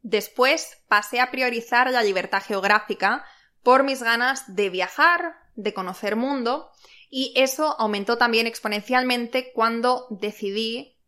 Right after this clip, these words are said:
mudarme a Valencia. Y por último, llegó también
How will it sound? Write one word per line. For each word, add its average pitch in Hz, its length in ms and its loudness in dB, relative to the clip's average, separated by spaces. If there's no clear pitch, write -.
mudarme 202 640 2
a - 100 -2
Valencia. - 640 -4
Y 330 240 0
por 330 220 0
último, 311 540 -2
llegó 233 340 0
también 240 520 -2